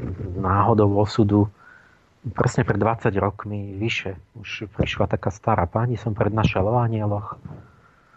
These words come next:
No, bola pani doktorka Kundračová a hovorí, že po-, ukazuje na mňa a hovorí, že to, čo prednášate, to je antropozofia.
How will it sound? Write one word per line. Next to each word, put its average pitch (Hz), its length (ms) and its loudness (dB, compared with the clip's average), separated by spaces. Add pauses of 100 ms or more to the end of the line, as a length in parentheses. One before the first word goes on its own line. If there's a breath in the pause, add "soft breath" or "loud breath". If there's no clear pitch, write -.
(800 loud breath)
No, 95 160 -12
bola - 180 -8
pani 95 300 -6
doktorka 98 480 -2
Kundračová 104 840 -2
a 95 60 -2
hovorí, 104 300 0
že 101 240 -4 (560 soft breath)
po-, - 160 0 (240)
ukazuje 117 580 2
na 101 220 2
mňa 113 160 -4
a 104 80 4
hovorí, 104 180 0
že - 160 -8
to, 139 140 0
čo - 160 -2
prednášate, 117 720 0
to 123 160 2
je 120 80 6
antropozofia. 98 1040 0